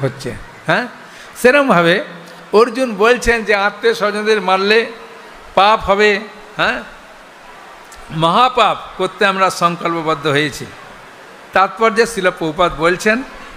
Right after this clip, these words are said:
স্বার্থসিদ্ধির জন্য মানুষকে মাতা পিতা ভাই বন্ধুকে হত্যা করতে দেখা যায়,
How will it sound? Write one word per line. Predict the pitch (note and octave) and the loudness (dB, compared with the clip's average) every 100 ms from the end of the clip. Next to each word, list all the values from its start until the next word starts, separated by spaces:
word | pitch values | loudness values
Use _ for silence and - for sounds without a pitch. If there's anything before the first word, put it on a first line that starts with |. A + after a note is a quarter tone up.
| - | -16
স্বার্থসিদ্ধির | - F3+ F#3 C4+ B3+ B3+ G#3 B3 | 0 0 2 -2 -2 -4 -4 -4
জন্য | G#3 A#3+ A#3+ | 0 2 2
মানুষকে | G#3 F3+ G#3 A3+ - A3 | 2 2 0 -4 0 0
মাতা | E3+ F3 F3 - | 2 -2 0 -2
পিতা | A3+ - G3+ | -2 -2 -2
ভাই | C#3+ B2+ F#3 G#3+ | 0 -2 0 -2
বন্ধুকে | F3+ G3+ G3 G3+ G3 | -4 -4 -2 0 0
হত্যা | C#3 F3 - G#3 | 0 -4 0 -2
করতে | G3+ G3 G3+ | -2 -4 -4
দেখা | E3 D#3+ D3+ D#3 | 0 0 2 0
যায়, | C#3+ B2 | 0 -2